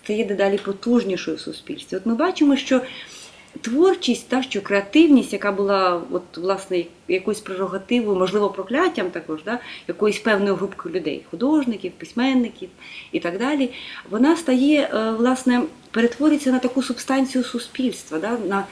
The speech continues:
суспільні цін-, вона впливає на суспільні цінності, так? Е, вона певною мірою змінює ставлення людей до того, що відбувається, е, навколо. І от зараз велика проблема,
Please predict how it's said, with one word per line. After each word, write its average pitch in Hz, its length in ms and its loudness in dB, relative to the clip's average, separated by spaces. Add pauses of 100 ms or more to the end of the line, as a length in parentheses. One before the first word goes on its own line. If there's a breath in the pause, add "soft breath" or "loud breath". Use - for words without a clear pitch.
(140 loud breath)
суспільні 247 760 6
цін-, 240 200 2
вона 196 160 0
впливає 240 360 2
на 214 60 0
суспільні 220 500 -4
цінності, - 640 -6
так? 240 160 -6 (640 loud breath)
Е, 175 260 -2
вона 208 200 -2
певною 240 300 4
мірою 240 240 6
змінює 240 540 8
ставлення 226 640 2
людей 220 380 4
до 196 140 -2
того, 233 340 0
що 190 160 -8
відбувається, 202 640 -4
е, 190 60 -6 (1080 loud breath)
навколо. 202 640 -4
І 208 80 0
от 208 100 0
зараз 233 200 0
велика 247 280 0
проблема, 285 580 2